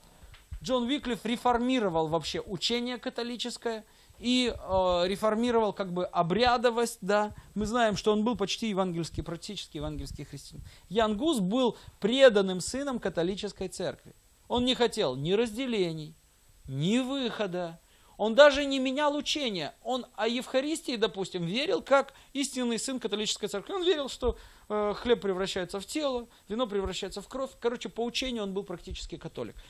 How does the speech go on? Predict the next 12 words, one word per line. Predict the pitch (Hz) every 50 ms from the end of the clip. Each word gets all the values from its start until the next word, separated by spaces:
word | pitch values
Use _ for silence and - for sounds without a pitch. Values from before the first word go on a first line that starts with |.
| - - -
То, | 233
что | 214 - 226
его | 214 208 214
больше | 202 196 214 202 - 202
волновало, | 190 196 196 196 202 202 208 254 262 262 233 160 135 - - - - - - _ -
это | 196 202 202 - 202 190 185 170 - - - -
внешняя | 160 156 190 208 214 196 170 - - 160 147 135
жизнь | 120 127 123 110 120 110 -
церкви. | - - - - _ - - _ - _ _ _ _ _ -
Это | 175 185 - 151
формальная | 135 - 175 180 190 196 185 165 156 151 143 143
обрядовость | 147 160 196 226 254 247 247 240 233 226 - -